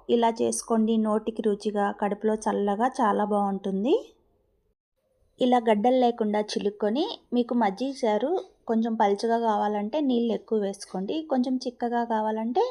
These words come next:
నీళ్ళు తక్కువ వేసుకోండి. ఇలా కలుపుకున్న తర్వాత ఈ బౌల్ను పక్కన పెట్టేసి, నేను ఇక్కడ ఒక చిన్న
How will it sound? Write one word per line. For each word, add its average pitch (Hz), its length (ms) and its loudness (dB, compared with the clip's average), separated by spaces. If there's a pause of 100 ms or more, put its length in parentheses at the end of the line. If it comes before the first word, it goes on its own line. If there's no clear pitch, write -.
(100)
నీళ్ళు 240 280 2
తక్కువ 214 340 -2
వేసుకోండి. 202 560 -2 (1300)
ఇలా 262 200 6
కలుపుకున్న 247 420 4 (120)
తర్వాత 214 320 2 (220)
ఈ 226 40 2 (100)
బౌల్ను 226 380 4
పక్కన 220 320 -2
పెట్టేసి, 208 440 -2 (360)
నేను 240 220 2
ఇక్కడ 233 160 2 (100)
ఒక 226 180 -4
చిన్న 233 220 4